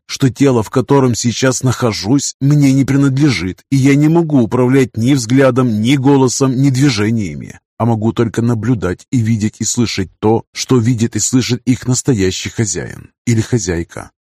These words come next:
В какой-то момент у меня даже проскользнула мысль, что мы с Мелой внезапно поменялись местами, и теперь я оказался подселённой в её сознание личностью,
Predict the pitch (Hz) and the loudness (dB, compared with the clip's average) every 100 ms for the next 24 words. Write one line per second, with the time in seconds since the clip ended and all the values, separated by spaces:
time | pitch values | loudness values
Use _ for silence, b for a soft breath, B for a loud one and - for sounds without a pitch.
0 | _ - - 117 131 123 113 104 95 104 | _ -12 -4 0 2 2 0 0 -2 -4
1 | - 120 113 110 110 104 107 110 - 117 | -2 0 0 0 0 -2 -4 -4 -2 -4
2 | 98 117 107 98 101 - 110 - 113 104 | 0 0 0 -2 -4 -4 -6 -2 -2 -2
3 | 107 - 110 110 107 98 113 98 113 - | -4 -2 0 0 0 -2 -4 -2 -4 -2
4 | 117 117 117 113 107 - 127 - 90 73 | -4 -2 0 0 -2 -2 -2 -2 -4 -6
5 | - _ - 113 120 - 131 123 104 117 | -14 _ -6 -2 0 0 0 0 0 2
6 | 85 95 95 110 - 101 123 107 - 143 | 0 -4 -2 -2 -2 -4 -4 -4 0 0
7 | 113 104 92 90 90 98 139 113 90 - | 2 0 -2 -6 -6 -2 0 2 0 -2
8 | 107 117 101 95 101 117 - 76 - - | -2 -2 -2 -2 -2 -2 -4 -10 -12 -10